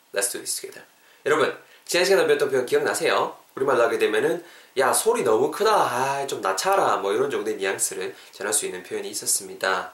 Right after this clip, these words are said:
Remember that, guys? 기억나시죠? 핵심이 되는 부분은 volume 발음, the volume, V 사운드를 챙겨주십사 하는 게 첫 번째였고, 두, 두 번째는 너무 시끄러운 뉘앙스 할 때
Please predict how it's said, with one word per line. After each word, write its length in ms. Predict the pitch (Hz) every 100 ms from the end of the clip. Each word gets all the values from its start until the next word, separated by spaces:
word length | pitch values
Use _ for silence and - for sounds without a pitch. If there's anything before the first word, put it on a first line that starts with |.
| -
Remember 240 | 113 -
that, 240 | 139 143 - - _
guys? 400 | 165 190 247 -
기억나시죠? 720 | - 151 127 208 131 143 202 - - - -
핵심이 300 | 196 202 185
되는 160 | 160
부분은 500 | 151 139 165 226 240 - - _ -
volume 480 | 139 175 185 127 95
발음, 340 | 98 117 -
the 140 | 107 101
volume, 440 | 123 151 123 95 98 98
V 120 | 156
사운드를 360 | 156 127 107
챙겨주십사 640 | - 135 127 107 123 - 110
하는 240 | 107 110
게 120 | 98
첫 160 | - 147
번째였고, 560 | 151 120 101 - 190 190 - -
두, 340 | 120 120 127 123
두 120 | -
번째는 540 | 127 127 127 98 156 - -
너무 340 | 110 120 196
시끄러운 420 | 220 - 165 180 175
뉘앙스 320 | 113 117 147
할 180 | - -
때 260 | 131 165